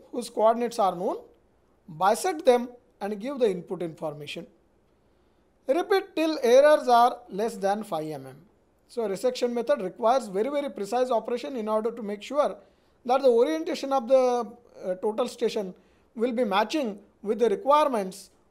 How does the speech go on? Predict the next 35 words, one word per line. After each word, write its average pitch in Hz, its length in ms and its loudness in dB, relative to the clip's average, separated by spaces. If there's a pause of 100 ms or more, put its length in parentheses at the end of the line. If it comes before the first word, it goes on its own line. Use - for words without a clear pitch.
of 220 300 2
the 226 180 2
drawing 214 360 2 (300)
or 202 120 -4
requirements 254 600 0
of 190 160 -6
the 202 100 -4
database 240 640 0
of 190 180 -4
the 196 120 -4
coordinates 233 560 -2
to 214 100 -10
be 208 100 -8
set 214 320 -8
onto 180 300 -6
the 170 80 -4
ground. 143 300 -12 (2000)
Once, 320 400 0
uh, - 40 -12 (680)
this 233 220 -4
is 262 120 -2
done, 226 440 2 (340)
it 254 160 -10
will 285 140 -2
return 302 440 4
the 277 100 2
coordinates 254 600 0
of 202 160 -4
the 233 60 0
occupied 170 420 -2
station. 147 480 -14 (160)
Once 202 300 -4
that 196 240 -2
is 233 120 -8
done, 269 260 2